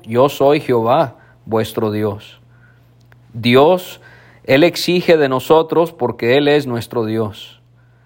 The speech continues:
Pero también les dice, "Porque yo os saqué de la tierra de Egipto para ser vuestro Dios. Yo Jehová vuestro Dios". Dios merece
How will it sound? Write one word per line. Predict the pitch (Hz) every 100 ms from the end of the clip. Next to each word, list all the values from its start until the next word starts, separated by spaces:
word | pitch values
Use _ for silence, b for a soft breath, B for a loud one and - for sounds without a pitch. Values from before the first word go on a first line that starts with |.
| b b b b _
Pero | 127 123
también | 131 127 139 165
les | 156 135
dice, | 139 156 160
"Porque | 143 127 120 120 113
yo | 123 151 165 147 - b b b b b
os | - 127
saqué | - 120 - 156 175
de | 151 120
la | 117
tierra | 123 139 147 139
de | 127
Egipto | 104 151 151 110 101 110 _ _ _
para | 123 120 113
ser | - 156 170
vuestro | 135 113 - 113
Dios. | 107 104 104 - _ _ _ _ _
Yo | 90 123 131
Jehová | - 123 117 120
vuestro | 117 110 - 113
Dios". | 101 101 107 _ b b b b b -
Dios | 113 127 143 139 - -
merece | 120 123 139 160 127 120